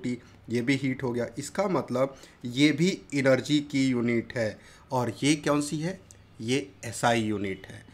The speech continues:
जूल सेकेंड, जूल आप कह सकते हो W है into T, ऐसा कुछ भी कोई भी क्वांटिटी नहीं होती है। इसका मतलब ये फालतू का ऑप्शन डाला गया है। तो आपके ये तीन ऑप्शंस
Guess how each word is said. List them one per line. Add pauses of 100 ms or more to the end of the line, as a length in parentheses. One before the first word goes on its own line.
(240)
जूल
सेकेंड, (320)
जूल
आप (100)
कह
सकते
हो (100)
W
है
into (140)
T, (340)
ऐसा
कुछ
भी
कोई
भी
क्वांटिटी (420)
नहीं
होती
है। (240)
इसका
मतलब
ये
फालतू
का
ऑप्शन
डाला
गया
है। (520)
तो
आपके
ये
तीन
ऑप्शंस